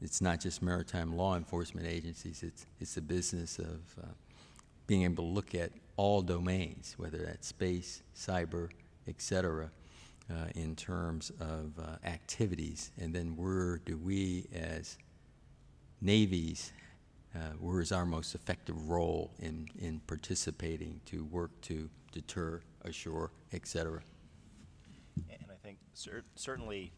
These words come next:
Speaker 2: certainly agree with Admiral Haney. And, you know, from a U S perspective, I think, you know, one of the very powerful, uh, levers that, that we have that's, I think, oftentimes underappreciated is the U S Coast Guard.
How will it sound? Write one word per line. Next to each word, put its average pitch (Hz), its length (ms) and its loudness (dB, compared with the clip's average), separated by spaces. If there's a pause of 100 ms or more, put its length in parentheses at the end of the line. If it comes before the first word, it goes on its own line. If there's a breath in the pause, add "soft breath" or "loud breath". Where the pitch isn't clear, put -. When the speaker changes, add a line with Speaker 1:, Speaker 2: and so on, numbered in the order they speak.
(400)
Speaker 2:
certainly 113 280 -4
agree 104 180 -2
with 98 120 0
Admiral 95 280 0
Haney. 92 440 -8
And, 92 200 -6 (260)
you 98 60 -14
know, 95 80 -14
from 104 140 -12
a - 20 -8
U 113 200 -2
S 131 100 -2
perspective, 92 540 -6
I 90 80 -4
think, 95 220 -10 (160)
you 101 60 -12
know, 85 220 -8
one 95 260 -8
of 87 80 -8
the 87 260 -6 (160)
very 95 220 -6
powerful, 95 640 -8 (640 soft breath)
uh, 90 160 -2
levers 90 680 -4
that, 85 260 -8 (560)
that 87 220 -10 (120)
we 135 180 -4
have 95 400 -4
that's, - 300 -12
I 92 40 -16
think, 90 180 -16
oftentimes 90 640 -6
underappreciated 85 720 -14 (100)
is 104 240 -10
the 101 120 -12
U 95 180 -4
S - 120 -8
Coast 101 320 -12
Guard. - 160 -18